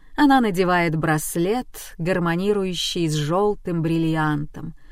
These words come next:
который уже много лет красуется на ее пальце. В этот момент звонит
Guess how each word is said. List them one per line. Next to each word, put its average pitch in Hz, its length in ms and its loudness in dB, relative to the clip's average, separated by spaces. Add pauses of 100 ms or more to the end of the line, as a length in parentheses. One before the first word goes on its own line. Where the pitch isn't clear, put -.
(260)
который 220 420 4
уже 196 220 2
много 240 560 0
лет 226 460 -2
красуется 170 920 -2
на 165 100 -2
ее 165 340 -2
пальце. 151 720 -6 (840)
В 160 120 -2
этот 156 340 0
момент 180 640 -2
звонит 160 580 0